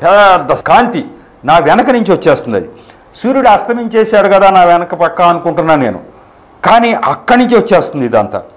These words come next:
మతాబు కాలుతున్నప్పుడు వచ్చే చుయ్ అనే శబ్దం విపరీతమైన తెల్లటి కాంతి ఆ అస్తమిస్తున్న సూర్యుడిలోంచి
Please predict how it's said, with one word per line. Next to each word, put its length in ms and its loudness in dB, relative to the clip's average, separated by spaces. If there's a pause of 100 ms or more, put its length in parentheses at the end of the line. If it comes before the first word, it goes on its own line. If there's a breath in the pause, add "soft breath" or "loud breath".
(400 soft breath)
మతాబు 440 2
కాలుతున్నప్పుడు 680 0
వచ్చే 280 0
చుయ్ 380 -2
అనే 200 4
శబ్దం 640 -2 (140)
విపరీతమైన 760 0
తెల్లటి 440 0
కాంతి 640 -2 (280 loud breath)
ఆ 60 2
అస్తమిస్తున్న 680 -2
సూర్యుడిలోంచి 960 -2